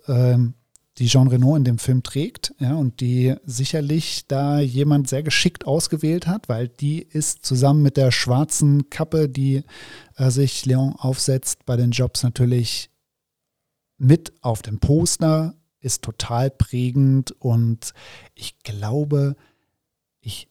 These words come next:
hatte das Poster. Ich hab viele Poster gehabt als, äh, als Jugendlicher und das war für mich so ein Einstieg in solche Filme. Ähm, und da sieht man ihn auch drauf,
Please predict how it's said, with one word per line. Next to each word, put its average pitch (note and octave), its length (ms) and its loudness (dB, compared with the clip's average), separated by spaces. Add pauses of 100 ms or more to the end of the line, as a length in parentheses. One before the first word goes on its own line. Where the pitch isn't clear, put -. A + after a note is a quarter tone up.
hatte C#3 320 -2
das C#3+ 160 -2
Poster. F#3+ 500 -2 (580)
Ich A2 140 -6
hab A#2+ 120 -4
viele F3+ 280 -6
Poster D#3+ 480 -4
gehabt D#3 480 -8
als, - 460 -4
äh, - 80 -2
als C#3+ 320 -2
Jugendlicher D#3 640 -2 (260)
und B2+ 600 2 (120)
das B2 160 -2
war C3 120 0
für - 120 -6
mich C3 240 0
so C3 140 -4
ein B2+ 100 -4
Einstieg D#3 540 -6
in D3 80 -4
solche A#2+ 240 -2
Filme. D#3+ 420 -6 (880)
Ähm, A#2+ 380 -2 (160)
und B2 320 0
da B2+ 220 0
sieht C3 240 -4
man C3+ 160 2
ihn B2+ 140 0
auch B2 140 -4
drauf, A#2+ 720 -4